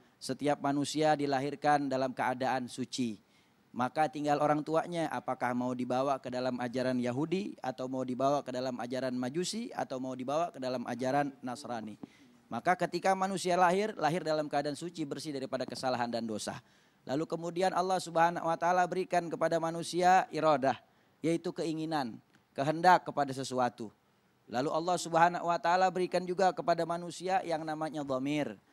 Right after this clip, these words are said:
Apa itu dhamir? Dhamir itu adalah sesuatu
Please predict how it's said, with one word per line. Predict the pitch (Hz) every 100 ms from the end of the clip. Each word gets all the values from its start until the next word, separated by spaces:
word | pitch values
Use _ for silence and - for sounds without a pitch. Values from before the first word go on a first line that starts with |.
| _ _ -
Apa | 202 185
itu | 175 165
dhamir? | 143 135 123 143 170 - - _
Dhamir | - 139 151 147
itu | 151 139
adalah | 175 151 156 165
sesuatu | 151 131 135 135 135 127